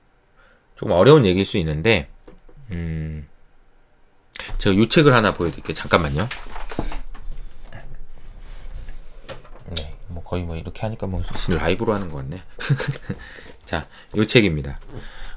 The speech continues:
어, 제가 이, 이 되게 이 좋아-, 좋아하는 책이고 잘 많이 봤던 책이고 이게 차트와 관련된 이 책인데, 자,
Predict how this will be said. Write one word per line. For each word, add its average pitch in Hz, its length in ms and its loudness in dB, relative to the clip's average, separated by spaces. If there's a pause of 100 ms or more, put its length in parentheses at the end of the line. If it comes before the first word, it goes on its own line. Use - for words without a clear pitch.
어, 90 420 4
제가 113 220 10
이, 104 440 6
이 101 100 0
되게 110 200 8
이 104 300 6
좋아-, 110 340 10
좋아하는 113 360 8
책이고 90 540 4
잘 95 220 4
많이 87 260 4
봤던 - 280 -2
책이고 85 260 0
이게 85 180 0
차트와 170 500 6
관련된 85 440 0
이 71 80 -8 (100)
책인데, 85 580 -2 (440)
자, 76 300 0